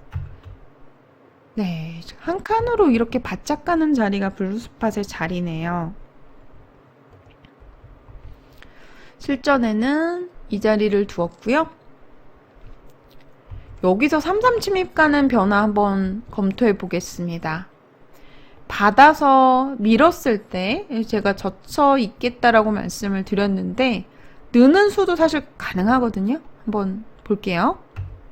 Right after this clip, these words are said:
네, 젖혀 있는 수가 두었을 때 이 자리를 두더라도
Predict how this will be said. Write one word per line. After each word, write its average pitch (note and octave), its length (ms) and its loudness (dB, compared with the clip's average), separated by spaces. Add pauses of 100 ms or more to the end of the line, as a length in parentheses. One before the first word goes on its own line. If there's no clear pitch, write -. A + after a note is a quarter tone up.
(840)
네, F#3 400 -2
젖혀 G#3 340 -4
있는 G#3 360 0
수가 C4 520 -2 (1120)
두었을 G3+ 640 0
때 F4 480 -4 (800)
이 G#3 120 -2
자리를 D#4+ 480 4
두더라도 G3 760 -2